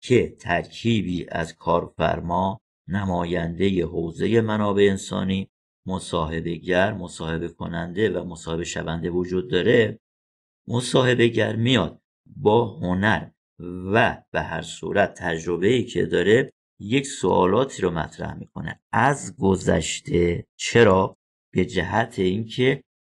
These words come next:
به آینده برسه، ببینه که احتمال تکرار اون رفتار از داوطلب وجود دارد یا خیر. بنابراین یک فرضیه رو مطرح می‌کنیم که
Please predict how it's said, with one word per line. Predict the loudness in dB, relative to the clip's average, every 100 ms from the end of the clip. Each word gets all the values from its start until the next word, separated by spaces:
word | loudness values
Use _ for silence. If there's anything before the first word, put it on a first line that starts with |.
| _
به | -6
آینده | -4 0 0 2 -2 -4 -4 0
برسه، | 2 2 0 -6
ببینه | -4 -2 0 -4
که | -6 -8 -6
احتمال | -6 -8 -8 -6 0 2 2 2
تکرار | -2 -4 -8 -8 -2 4 6 6 6
اون | 2 0 -4 -6 -4
رفتار | -2 -2 -2 2 2 2 _ _ _
از | -10 -8 -2
داوطلب | 0 0 -2 2 4 4
وجود | 2 0 -2 -2
دارد | 2 4 6 6 4 2
یا | 2 4 4
خیر. | 2 0 0
بنابراین | -2 0 2 0 -4 _ _ _ 0
یک | 2 2
فرضیه | 0 -2 -2 -2 -2
رو | 0
مطرح | 0 0 2 2
می‌کنیم | 2 0 0 0 -4
که | 2 2 2